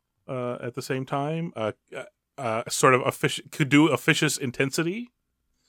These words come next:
Um, yeah, I, and I th-, like I said, I, I don't know what year. I think that was in the seventies, but I really like, like, seventies and early eighties Alan Arkin. Um, uh, what was that one? Simon.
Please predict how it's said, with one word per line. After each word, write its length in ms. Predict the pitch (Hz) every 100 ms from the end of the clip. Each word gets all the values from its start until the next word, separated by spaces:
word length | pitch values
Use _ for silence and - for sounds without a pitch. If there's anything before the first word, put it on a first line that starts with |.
| _ _ _ -
Um, 840 | 131 139 139 139 143 139 139 131 _ _ -
yeah, 320 | 135 160 113 - -
I, 180 | 151 - -
and 120 | 156
I 100 | 156
th-, 180 | 165 165
like 160 | 156
I 40 | 160
said, 300 | - 147 147
I, 140 | 127 -
I 40 | -
don't 160 | 185
know 80 | 220
what 140 | 165 135
year. 120 | 120
I 40 |
think 120 | 127
that 80 | 147
was 140 | 143 123
in 60 |
the 60 | 110
seventies, 540 | - 120 107 95 90
but 300 | - 98 95 _ _ _ _ _ _ -
I 60 |
really 540 | 135 123 127 139 135 123
like, 260 | 120 107 _ _ -
like, 320 | 127 107 -
seventies 680 | - - 117 107 107 101 101
and 240 | 101 98 98
early 320 | 107 104 98
eighties 460 | 98 98 92 - -
Alan 280 | 120 101 95
Arkin. 520 | 95 - 98 92 92
Um, 540 | 104 98 95 92 90 - _ _ - - _ _ _ _ _ _ _ _ -
uh, 960 | 104 98 95 90 90 92 90 90 90 90
what 80 | -
was 80 | 110
that 160 | 107
one? 180 | 95 92
Simon. 600 | 90 - - 101 95 87